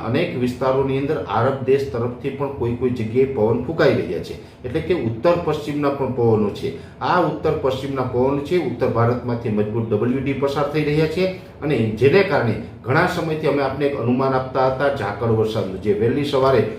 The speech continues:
ધુમ્મસ આવે છે, ઓસ હોય છે, એ ઝાકળ વર્ષા છે અત્યારે આપણે રાજ્યના અનેક વિસ્તારની અંદર છેલ્લા બે ત્રણ દિવસથી જોવા મળી રહી છે. જો કે આ ઝાકળ વર્ષા આપણે જે અનુમાન આપ્યું હતું એમાં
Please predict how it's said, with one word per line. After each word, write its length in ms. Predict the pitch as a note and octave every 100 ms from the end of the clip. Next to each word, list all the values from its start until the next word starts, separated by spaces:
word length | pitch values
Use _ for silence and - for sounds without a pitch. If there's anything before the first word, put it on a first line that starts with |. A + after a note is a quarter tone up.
| - -
ધુમ્મસ 420 | B2 B2+ D3 D3+
આવે 220 | D3 B2+ A#2+
છે, 160 | -
ઓસ 400 | G#2+ B2+ D#3 -
હોય 160 | B2+ B2
છે, 280 | B2 A2+ - - -
એ 220 | E3 F#3
ઝાકળ 400 | C3+ B2+ C#3+ C3
વર્ષા 320 | B2+ B2 B2+
છે 160 | B2 B2+
અત્યારે 320 | B2 B2+ B2
આપણે 360 | A#2 B2+ B2+ G2
રાજ્યના 440 | G#2 G#2+ A#2+ B2+ A2+
અનેક 260 | A#2 C#3+
વિસ્તારની 480 | A#2+ A#2 B2+ A#2+ B2
અંદર 160 | A#2+ A#2
છેલ્લા 280 | - A2+ A2
બે 140 | G#2+ A2+
ત્રણ 300 | A2+ G#2+ G#2
દિવસથી 460 | G#2 G#2 - B2+
જોવા 180 | G2+ G2+
મળી 260 | G2 F#2+ E2+
રહી 240 | D#2+ E2
છે. 80 | D#2+ D#2+ - - G2
જો 100 | D#3+
કે 160 | D#3 A#2+ E2+ E2+
આ 200 | G#2+ D3 E3+
ઝાકળ 300 | C#3 C#3+ C#3
વર્ષા 220 | C3 -
આપણે 220 | B2 C3+ A#2
જે 80 | C3
અનુમાન 400 | A2 A#2+ B2+ B2
આપ્યું 320 | A#2+ B2 A2+
હતું 120 | C3+
એમાં 200 | D#3 F3+